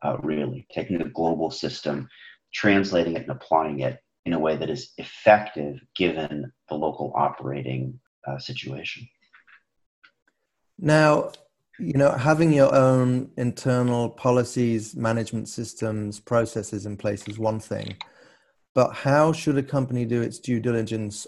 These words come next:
Speaker 2: on its suppliers to ensure that they're also human rights compliant? And again,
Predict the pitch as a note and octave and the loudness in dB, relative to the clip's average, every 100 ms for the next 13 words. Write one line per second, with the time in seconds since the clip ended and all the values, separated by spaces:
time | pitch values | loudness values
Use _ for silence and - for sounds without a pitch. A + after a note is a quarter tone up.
0 | - A2+ G#2+ - - - B2+ A#2 G#2 G2+ | -4 -2 -2 -6 -10 -2 2 4 4 -2
1 | - - _ - A2+ G#2 - A2+ G#2+ G#2 | -8 -16 _ -4 -4 -2 0 0 0 0
2 | A2+ A2+ A2+ A2+ - B2 A2+ - A2 G2+ | 4 6 6 4 2 0 2 0 0 0
3 | G#2+ G2 F#2+ F#2+ - G2+ G2+ F#2 - - | -2 -2 -6 -8 -12 -8 -6 -4 -6 -12
4 | - _ _ _ _ _ _ - F#3 A#2 | -18 _ _ _ _ _ _ -14 -4 -2
5 | A2 - A#2 C3 B2+ A#2+ A2+ - | -2 -4 0 4 4 4 0 -6